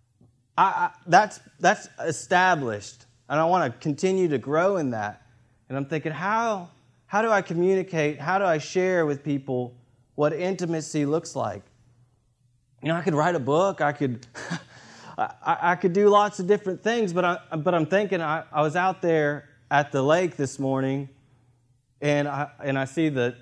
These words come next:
the geese and the little geese, and what do they do? They follow in a straight line behind the mom.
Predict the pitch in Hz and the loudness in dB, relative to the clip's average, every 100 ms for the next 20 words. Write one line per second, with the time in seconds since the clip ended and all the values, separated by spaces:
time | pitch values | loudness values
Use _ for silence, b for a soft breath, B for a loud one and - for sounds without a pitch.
0 | - 123 113 147 175 151 143 - - _ | -6 -2 0 2 2 2 -2 -14 -20 _
1 | _ _ _ 135 135 131 156 185 156 135 | _ _ _ -4 0 2 2 2 0 0
2 | 135 135 - - _ _ _ _ _ _ | 0 -2 -8 -20 _ _ _ _ _ _
3 | _ _ _ 139 165 180 180 175 185 151 | _ _ _ 0 2 2 2 2 2 2
4 | 107 - _ _ _ _ _ _ _ _ | -2 -10 _ _ _ _ _ _ _ _
5 | _ _ _ - 160 151 170 170 180 175 | _ _ _ -4 -2 -2 0 2 2 2
6 | 165 156 147 - 165 165 156 170 160 139 | 2 0 -4 -2 0 0 0 0 2 0
7 | 135 - b b b b 143 156 165 165 | -4 -8 b b b b -6 -4 -2 -2
8 | 151 156 165 110 87 | 0 0 0 -2 -8